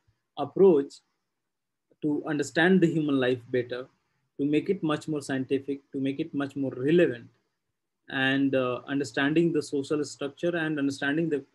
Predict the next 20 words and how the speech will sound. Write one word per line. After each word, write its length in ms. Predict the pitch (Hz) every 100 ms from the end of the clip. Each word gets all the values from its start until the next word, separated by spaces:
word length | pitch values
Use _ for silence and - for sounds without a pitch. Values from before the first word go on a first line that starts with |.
| 127
uh, 60 | 120
conspiracy 580 | 139 131 - 151 147 165
theories, 720 | - - 196 190 127 117 - _ _ _ _ _ _ _
to 440 | 143 139 135 135 131
debunk 520 | 147 143 175 196 185
them 260 | 170 180 175 -
and 300 | 139 143 127
guide, 380 | 131 151 185 156 _ _ _ _ _ _ _ -
you 80 |
know, 100 | 156
the 120 | 170 156
basically 420 | 147 - 170 185
artist, 400 | 156 165 196 160
the 80 | 151
job 260 | 175 196
of 140 | 196 185
artist 440 | 170 175 208 -
happens 460 | 165 160 175 196 185
to 120 | 190
be, 280 | 190 208